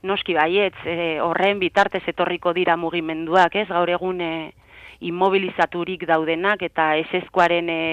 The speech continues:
blokean gelditu direnak, ba, mobilizazioen bitartez mugituko ditugu, baina ez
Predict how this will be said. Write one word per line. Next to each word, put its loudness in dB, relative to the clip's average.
blokean -2
gelditu -4
direnak, -2
ba, -2
mobilizazioen 0
bitartez 0
mugituko -2
ditugu, 0
baina 2
ez 2